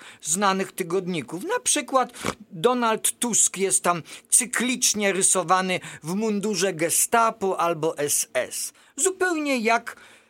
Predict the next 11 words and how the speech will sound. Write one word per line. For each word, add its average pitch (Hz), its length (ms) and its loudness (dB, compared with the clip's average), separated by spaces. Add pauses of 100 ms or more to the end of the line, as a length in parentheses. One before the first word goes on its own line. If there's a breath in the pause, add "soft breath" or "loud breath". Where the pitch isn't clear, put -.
e, 196 400 2 (220 loud breath)
niegdyś 180 680 0 (420 loud breath)
inni 160 460 0
wrogowie 196 580 2
ludu 147 380 -2
w - 100 0
sowieckim 202 680 0
Krokodylu. 208 640 -2
No, 285 320 -4 (340 loud breath)
publika 160 420 -2
też - 320 -2